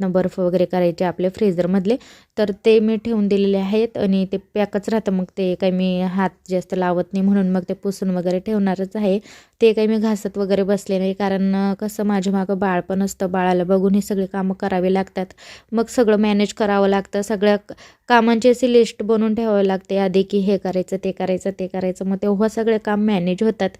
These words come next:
नाहीतर मग गडबड होऊन जाते, बाळ रडत बसतं आणि मग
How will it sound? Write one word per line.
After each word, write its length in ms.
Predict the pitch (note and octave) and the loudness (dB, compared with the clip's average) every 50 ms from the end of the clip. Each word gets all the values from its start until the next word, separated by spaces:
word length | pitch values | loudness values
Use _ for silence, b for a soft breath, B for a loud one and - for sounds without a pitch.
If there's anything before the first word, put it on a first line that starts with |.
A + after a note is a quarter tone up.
| B B B B B B | B B B B B B
नाहीतर 300 | A3 A#3 A#3 A3+ A#3 A3+ | 2 2 2 2 2 0
मग 160 | A3 A#3 A3+ | 0 0 0
गडबड 340 | G#3 A3 G3 F#3+ F#3 G3+ G3+ | 0 0 0 2 2 2 2
होऊन 160 | G#3+ G#3 G3+ | 2 0 0
जाते, 280 | G#3 G#3 F3+ - F#3+ F#3 | 0 0 -2 -2 -4 -4
बाळ 300 | F#3 F#3+ F#3 F3+ F3+ F#3+ | -2 -2 0 0 0 0
रडत 320 | F#3+ F#3+ F#3 F#3 F3+ F3+ | 2 2 2 2 0 0
बसतं 440 | F3+ G3 G3 F#3+ - - F#3+ F#3+ - - | 0 0 0 0 -2 -2 0 0 0 2
आणि 160 | A3 G#3 G#3 | 2 2 4
मग 160 | G3+ G3+ G#3 | 4 2 0